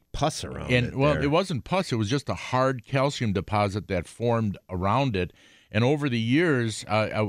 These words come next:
Speaker 2: I, I mean, this happened twenty, thirty, yeah, twenty some years ago. And I would keep, like,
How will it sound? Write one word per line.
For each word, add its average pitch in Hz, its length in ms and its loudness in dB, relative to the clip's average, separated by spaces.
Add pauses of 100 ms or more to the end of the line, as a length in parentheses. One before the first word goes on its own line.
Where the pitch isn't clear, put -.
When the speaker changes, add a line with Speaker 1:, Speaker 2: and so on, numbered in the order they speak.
Speaker 2:
I, 57 240 -10
I 113 40 2
mean, 113 180 4
this 190 200 0
happened 131 360 -2
twenty, 123 340 -4 (240)
thirty, 123 300 0 (300)
yeah, 120 220 2
twenty 123 240 -2
some 113 200 0
years 160 260 -2
ago. 90 240 0 (380)
And 123 140 4
I 139 80 4
would 131 180 -2
keep, 175 280 -4
like, 135 260 0